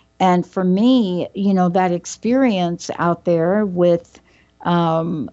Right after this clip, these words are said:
the, these, uh, rattlesnakes and, and a lizard that I didn't know, I was building my medicine wheel around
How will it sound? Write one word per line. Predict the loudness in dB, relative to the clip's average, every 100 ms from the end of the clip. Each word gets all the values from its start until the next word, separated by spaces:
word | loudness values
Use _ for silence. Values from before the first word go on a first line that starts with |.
| -12
the, | -4 2 4 4
these, | 2 0 0 0 -2 -4
uh, | 0 2 2 0 -6 -6
rattlesnakes | -2 0 0 -2 -4 -6 -4 -6 -6
and, | -4 -2 -4 -4
and | -2 0
a |
lizard | 0 2 2 0 -4 -2
that | -2 0 -2
I | -2
didn't | 0 2 2 2
know, | 2 2
I | 0
was | -2 -6
building | -4 -2 0 0 -2 -2
my | -4 -2
medicine | 0 0 -2 -6 -8
wheel | -4 0 0 0 -4 -10 _ _ -8
around | -6 -2 0 0 -2